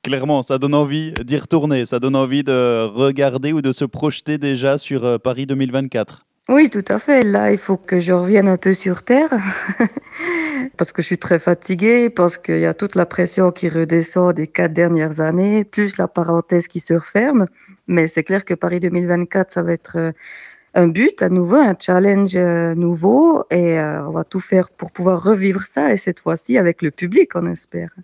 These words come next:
Speaker 1: Alors, vous êtes revenu en Suisse, euh, lundi, avec, euh, quels souvenirs, euh, dans les bagages, avec quelles images, euh, en tête peut-être vous êtes rentré en Suisse ?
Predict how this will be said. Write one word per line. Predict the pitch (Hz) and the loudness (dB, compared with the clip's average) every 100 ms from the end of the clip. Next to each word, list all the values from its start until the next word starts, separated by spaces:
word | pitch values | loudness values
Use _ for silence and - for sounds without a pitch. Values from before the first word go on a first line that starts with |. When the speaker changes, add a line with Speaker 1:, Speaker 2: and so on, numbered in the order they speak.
| _ - | _ -8
Speaker 1:
Alors, | 123 120 | -4 -2
vous | 120 139 | -2 -4
êtes | 143 - | -6 -4
revenu | 151 131 113 143 131 151 147 | -4 -2 -2 -2 -2 -4 -2
en | 139 | -2
Suisse, | - 151 151 - 139 | -6 -10 -10 -8 -2
euh, | 123 120 117 110 | 0 0 -2 -2
lundi, | 120 139 139 165 233 | -2 -2 -2 -6 -6
avec, | 208 151 - | -2 -4 -2
euh, | 147 131 123 110 - | 0 0 0 -4 -6
quels | 190 196 | -6 -4
souvenirs, | 160 - 190 165 175 185 202 180 | -6 -4 -6 -2 0 0 0 -2
euh, | 131 117 113 | 0 -2 -2
dans | 123 | -2
les | 131 135 | -2 0
bagages, | 135 131 147 127 | 0 0 -2 -2
avec | 123 127 | -4 -4
quelles | - 160 135 131 | -4 -4 -4 -4
images, | 156 151 151 143 120 | 0 0 0 -2 -2
euh, | 123 117 | -2 -2
en | 113 123 | -2 -6
tête | - 131 127 | -4 -6 -4
peut-être | 120 120 127 - | -6 -6 -8 -10
vous | 113 113 | -8 -6
êtes | 117 113 | -6 -4
rentré | 110 107 113 113 | -6 -4 -6 -6
en | |
Suisse ? | 110 - 117 - | -8 -8 -10 -10